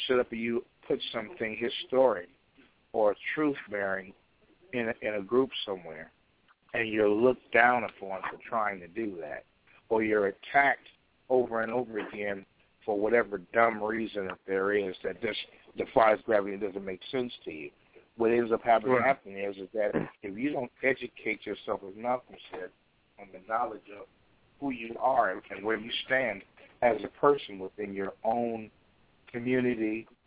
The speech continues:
Speaker 1: within your own self, within your own playoff bracket, so to speak, then it, then, then it's, it's shame on you because you cannot believe every document and every transaction that's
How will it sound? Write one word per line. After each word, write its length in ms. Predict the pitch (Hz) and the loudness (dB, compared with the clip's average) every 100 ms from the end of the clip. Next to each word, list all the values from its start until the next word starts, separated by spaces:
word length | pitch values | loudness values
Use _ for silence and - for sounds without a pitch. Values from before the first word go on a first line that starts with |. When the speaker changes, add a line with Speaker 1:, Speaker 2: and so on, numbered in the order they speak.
| _ - | _ -8
Speaker 1:
within 220 | 101 117 | -2 0
your 240 | 104 - | 0 -2
own 240 | - 117 107 - | 0 0 -2 0
self, 260 | 123 120 - | 4 4 2
within 260 | - 107 | -6 -4
your 180 | 101 107 | -4 -4
own 400 | 113 113 113 107 101 _ _ _ _ _ - | 0 2 2 -2 -10 _ _ _ _ _ 4
playoff 380 | 143 123 101 90 - | 6 8 6 4 -4
bracket, 360 | 95 90 - - | -6 -6 -14 -16
so 80 | 92 | -12
to 100 | 82 - | -12 -14
speak, 260 | - 95 - _ - _ _ _ _ _ | -16 -14 -14 _ -20 _ _ _ _ _
then 400 | 117 113 107 98 - - | -2 0 0 -2 -10 -6
it, 220 | 120 120 - | -2 -2 -2
then, 320 | 117 110 104 - 120 | -2 -2 -6 -10 -4
then 220 | 113 113 | -4 -2
it's, 180 | 117 113 - | -4 -2 -4
it's 120 | 113 - - | -4 0 4
shame 340 | 143 143 135 | 6 6 2
on 180 | 120 110 | -2 -4
you 280 | 113 185 180 | -2 -2 -2
because 400 | 107 - 113 104 - - - _ | -4 -2 4 4 2 -12 -20 _
you 140 | - 156 | -2 0
cannot 460 | - 117 120 131 - - _ _ _ _ | 0 0 4 2 2 -20 _ _ _ _
believe 600 | 120 113 120 151 135 104 - _ _ _ _ _ _ | 2 6 6 6 4 -4 -10 _ _ _ _ _ _
every 320 | 131 135 131 110 | 2 2 0 -2
document 560 | 123 120 - 117 110 110 | 2 2 2 -8 -6 -8
and 100 | 104 | -6
every 200 | 113 113 | -4 -4
transaction 1300 | - 120 113 104 - 127 - - - 113 127 - 110 | -4 -2 -2 -4 -4 -2 -2 -6 0 4 4 0 -4
that's 160 | 104 | -4